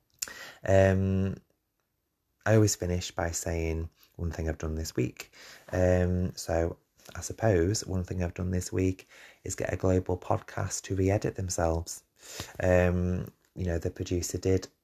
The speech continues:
apologise. They did re-edit it. Not perfectly, but it's not what it was. It's not quite as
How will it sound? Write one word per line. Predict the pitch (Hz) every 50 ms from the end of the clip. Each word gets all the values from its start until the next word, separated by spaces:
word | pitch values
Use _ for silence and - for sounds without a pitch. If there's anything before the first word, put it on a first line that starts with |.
| _ -
apologise. | - - - - 85 82 80 - - 80 80 82 90 101 107 -
They | - - 87 82
did | - 90 -
re-edit | 90 87 85 85 82 - 85 - - 92
it. | 95 - - _ _ - - _ _ -
Not | - - -
perfectly, | - - 92 87 85 - - - - - 95 95
but | 92 - - -
it's | - -
not | 92 90
what | 92 87
it | 87 85
was. | 87 85 80 80 87 101 - - - _ _ _ _ _ _ _ - - - - - - _ _ -
It's | - -
not | - - -
quite | - - - 92 87 85 - -
as | 90 82 80 - -